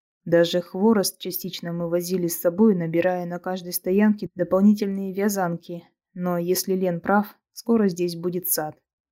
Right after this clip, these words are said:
«Митчелл, садись рядом. Сегодня варили кашу по Катиному рецепту.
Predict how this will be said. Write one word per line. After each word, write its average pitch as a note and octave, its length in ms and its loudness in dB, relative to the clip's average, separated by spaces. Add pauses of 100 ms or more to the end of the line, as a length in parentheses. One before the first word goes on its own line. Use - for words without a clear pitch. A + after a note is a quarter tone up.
(320)
«Митчелл, G3 560 2
садись A3+ 420 2
рядом. E3 380 -2 (100)
Сегодня F3+ 480 -4
варили F3 300 0
кашу G3+ 420 0
по G3 140 -6
Катиному G#3 480 4
рецепту. E3+ 680 -2